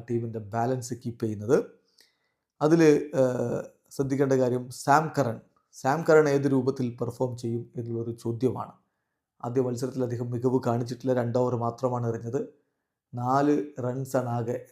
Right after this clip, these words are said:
ഏഹ്, അദ്ദേഹം അടിച്ചിട്ടുണ്ടായിരുന്നത് എന്ന കാര്യം കൂടി ശ്രദ്ധിക്കുക. അതിൽ നിന്ന് അദ്ദേഹം മികച്ച രൂപത്തിലേക്കുള്ള പ്രകടനം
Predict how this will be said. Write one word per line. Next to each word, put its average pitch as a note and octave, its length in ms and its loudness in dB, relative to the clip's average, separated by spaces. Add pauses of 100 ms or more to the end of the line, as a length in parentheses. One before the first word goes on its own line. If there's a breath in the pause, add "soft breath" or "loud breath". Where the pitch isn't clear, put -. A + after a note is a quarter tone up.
ഏഹ്, A2 460 -8 (220)
അദ്ദേഹം A#2+ 280 -6 (180)
അടിച്ചിട്ടുണ്ടായിരുന്നത് B2 840 -2 (160)
എന്ന A#2 180 -6
കാര്യം A2+ 200 -4
കൂടി A2+ 200 -8
ശ്രദ്ധിക്കുക. G#2+ 400 -10 (640)
അതിൽ E3+ 280 6 (120)
നിന്ന് D#3+ 220 -4 (200)
അദ്ദേഹം C3 260 -2 (280)
മികച്ച C3 300 -4
രൂപത്തിലേക്കുള്ള B2 600 -2
പ്രകടനം B2 440 -8